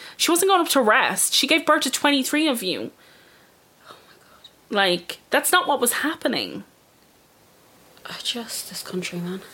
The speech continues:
Speaker 2: This country.
Speaker 1: Like
Speaker 2: And can I just say, fuck the Catholic Church.
Speaker 1: Fuck it.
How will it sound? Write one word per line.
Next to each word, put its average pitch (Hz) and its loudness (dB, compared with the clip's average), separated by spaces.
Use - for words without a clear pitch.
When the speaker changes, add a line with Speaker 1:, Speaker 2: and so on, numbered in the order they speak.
Speaker 2:
This - -8
country. 190 -4
Speaker 1:
Like 196 0
Speaker 2:
And 254 0
can 220 -4
I 180 0
just 170 -6
say, 156 -4
fuck 170 -8
the - -20
Catholic - -10
Church. - -16
Speaker 1:
Fuck - -2
it. - -2